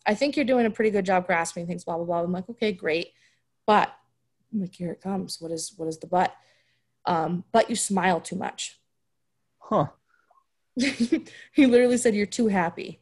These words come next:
Speaker 1: You need to, like, you need to learn how to be tough. You'll never be respected." Okay, so I frown for the rest of my life,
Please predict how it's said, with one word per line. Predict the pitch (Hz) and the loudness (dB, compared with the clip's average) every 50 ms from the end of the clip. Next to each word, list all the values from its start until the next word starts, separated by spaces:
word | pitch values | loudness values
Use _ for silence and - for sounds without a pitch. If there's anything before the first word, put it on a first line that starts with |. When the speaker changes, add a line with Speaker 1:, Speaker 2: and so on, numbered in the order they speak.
| _ | _
Speaker 1:
You | - 196 202 | -4 -2 0
need | 196 196 196 185 | 2 0 0 -2
to, | - 196 | -2 0
like, | 185 180 170 170 170 - | 2 2 2 0 0 -2
you | 185 196 | -2 0
need | 190 190 190 | 0 0 0
to | 196 185 | 0 -2
learn | 175 180 175 170 170 | -2 0 -2 -2 -2
how | 170 175 160 | -4 -6 -6
to | 160 | -6
be | 175 175 170 | -8 -10 -10
tough. | - - 165 160 - | -6 -6 -6 -4 -6
You'll | 170 165 | -8 -6
never | 160 160 160 160 | -6 -6 -8 -6
be | 156 165 156 | -8 -8 -8
respected." | 156 151 - - - - - - - 107 110 - _ _ _ _ _ _ _ _ _ _ _ _ _ _ _ _ _ _ _ _ _ _ _ _ _ _ _ _ _ _ _ _ _ _ _ _ _ _ _ _ _ _ _ _ - | -8 -10 -10 -8 -8 -10 -8 -6 -6 -8 -8 -8 _ _ _ _ _ _ _ _ _ _ _ _ _ _ _ _ _ _ _ _ _ _ _ _ _ _ _ _ _ _ _ _ _ _ _ _ _ _ _ _ _ _ _ _ -4
Okay, | - 214 208 - 196 175 175 185 | -4 -2 0 2 2 4 4 2
so | 185 - 202 | 2 2 4
I | 180 175 | 4 4
frown | 180 - - 214 202 196 196 196 196 185 | 2 0 0 0 2 2 2 2 2 2
for | 185 190 | 2 2
the | 180 170 | 2 4
rest | 165 165 170 - | 2 0 -2 -4
of | 180 170 | -6 -4
my | 170 160 160 | -2 -4 -2
life, | 156 156 151 151 160 180 185 - - - | -2 0 0 0 0 0 -2 -6 -14 -20